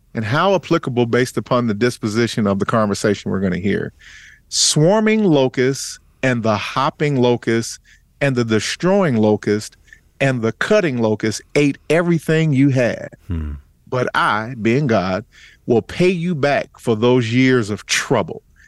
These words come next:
Speaker 1: And that is going to be the sentiment of the individual that we'll hear today with regard to, uh, feeling like there were things that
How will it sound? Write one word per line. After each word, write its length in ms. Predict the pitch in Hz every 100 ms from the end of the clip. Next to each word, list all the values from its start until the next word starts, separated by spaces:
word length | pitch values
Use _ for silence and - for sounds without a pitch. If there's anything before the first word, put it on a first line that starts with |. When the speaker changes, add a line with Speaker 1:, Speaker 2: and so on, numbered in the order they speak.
| _ _ _ _
Speaker 1:
And 260 | 123 113 104
that 280 | 147 170 -
is 160 | 139
going 260 | 113 135 139
to 100 | 131
be 160 | 120 123
the 120 | 104
sentiment 720 | 107 - 156 147 131 123 117 -
of 340 | 120 113 101
the 160 | 107 127
individual 560 | 135 120 131 120 123
that 160 | 117 107
we'll 140 | 117
hear 200 | 101 127
today 400 | 113 120 113 123
with 260 | 113 113 -
regard 460 | 123 113 120 120 -
to, 300 | 131 120 110 - - - _ -
uh, 200 | 110 95
feeling 460 | - 151 151 151
like 180 | 135 127
there 140 | 123 120
were 120 | 117
things 360 | - 127 127
that 160 | 110 -